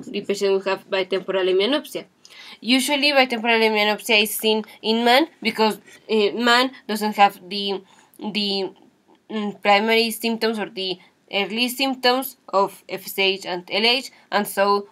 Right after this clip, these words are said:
the disease advanced and the patient, uh, came already with the bitemporal hemianopsia, and for that is going to the,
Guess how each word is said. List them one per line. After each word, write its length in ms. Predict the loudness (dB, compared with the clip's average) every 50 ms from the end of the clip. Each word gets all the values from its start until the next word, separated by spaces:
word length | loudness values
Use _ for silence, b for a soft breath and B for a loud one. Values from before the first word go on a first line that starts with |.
| _ _
the 260 | -6 -4 -4 -2 -2
disease 360 | -4 -4 -4 -4 -6 -6 0
advanced 440 | 0 0 0 2 2 2 2 0 -2
and 220 | -4 -6 -6 -10 -12 _ -16
the 180 | -12 -10 -10 -10
patient, 380 | -8 -10 -10 -8 -8 -10 -10 -12
uh, 400 | _ -16 -8 -6 -4 -4 -4 -6
came 260 | -4 -2 0 0 0
already 400 | 0 -2 -2 -2 0 -2 -2 -4 b b b
with 220 | -10 -8 -8 -8 -8
the 220 | -8 -6 -6 -6
bitemporal 560 | -4 -4 -6 -4 -4 -6 -6 -4 -2 -2 0
hemianopsia, 640 | 0 0 0 0 0 0 0 -2 -2 -4 -8 -6 -4
and 140 | -4 -4 -6
for 160 | -8 -12 -6
that 220 | -4 -6 -6 -4 -6
is 160 | -10 -10 -8
going 280 | -6 -4 -4 -4 -6
to 160 | -8 -10 -8 -6
the, 280 | -4 -4 -4 -4 -6